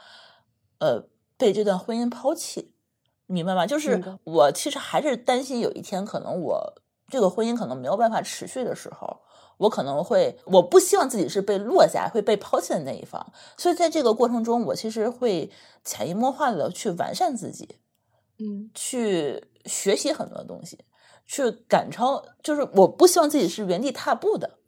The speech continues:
Speaker 2: 你希望是共同成长的。
Speaker 1: 对，因为我对这件事情的担忧其实是非常非常大。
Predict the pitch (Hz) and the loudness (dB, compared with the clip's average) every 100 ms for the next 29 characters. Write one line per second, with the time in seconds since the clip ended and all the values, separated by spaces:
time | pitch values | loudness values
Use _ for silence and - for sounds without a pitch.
0 | _ _ - 202 - 254 240 - 226 220 | _ _ -14 -10 -4 -4 -4 -2 -2 -2
1 | 165 - 165 151 - - _ _ _ 240 | -10 -10 -12 -12 -14 -18 _ _ _ 4
2 | 208 - 403 427 240 165 131 - 403 370 | 6 6 4 4 8 8 8 6 6 6
3 | 330 320 311 220 175 254 277 311 302 294 | 2 2 2 0 2 0 2 0 -2 -4
4 | 302 302 302 466 247 175 151 123 139 160 | -2 -2 2 2 2 -2 -6 -8 -10 -14
5 | - | -16